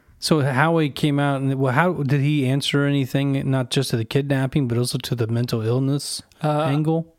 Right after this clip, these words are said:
Speaker 2: basically, he just had to keep reassuring, "No, it's, it's fine. You guys are freaking out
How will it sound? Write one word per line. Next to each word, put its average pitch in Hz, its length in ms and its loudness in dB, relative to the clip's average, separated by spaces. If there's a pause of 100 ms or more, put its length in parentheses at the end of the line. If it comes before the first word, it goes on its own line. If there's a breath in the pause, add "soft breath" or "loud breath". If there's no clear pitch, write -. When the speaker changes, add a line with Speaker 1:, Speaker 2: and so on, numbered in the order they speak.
(580)
Speaker 2:
basically, 156 520 -2
he 139 120 0
just 131 280 -4
had 135 220 -4
to 131 120 -8
keep - 320 -12
reassuring, 139 580 -2
"No, 139 340 -2
it's, 117 200 -6
it's 156 260 2
fine. 139 520 2
You 165 80 4
guys 143 240 0
are 143 60 -2
freaking 147 440 -2
out 156 400 2